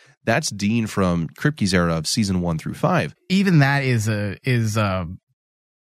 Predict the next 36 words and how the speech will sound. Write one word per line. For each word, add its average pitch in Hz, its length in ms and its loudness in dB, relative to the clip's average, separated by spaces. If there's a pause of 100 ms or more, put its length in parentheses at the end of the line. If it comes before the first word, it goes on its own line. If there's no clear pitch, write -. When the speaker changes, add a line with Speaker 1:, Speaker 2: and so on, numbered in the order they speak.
(360)
Speaker 2:
is 127 320 2
a 123 120 2
proof 147 640 2
of 127 180 2
the 117 160 2
attention 120 440 2
to 110 60 2
detail 107 480 2
that 92 140 -4
Davey 110 280 0
took 113 220 -2
with 117 120 0
this 117 140 0
Speaker 1:
Exactly. 90 200 2
Speaker 2:
episode, 123 400 2
because 131 440 4
he 139 120 4
didn't 170 200 4
even 175 140 6
forget 135 400 0
to 127 100 2
mention 113 600 4
that 113 280 0 (500)
in 135 120 2
the 123 100 2
previous 147 440 4
episode, 175 600 2 (160)
we 135 160 4
saw 131 500 2 (300)
twenty-five 143 560 2
thousand 135 520 2
hunters 107 540 2 (180)
Speaker 1:
Mm-hmm. 98 440 2
Speaker 2:
in 151 240 6
the 143 80 4
bunker. 127 420 0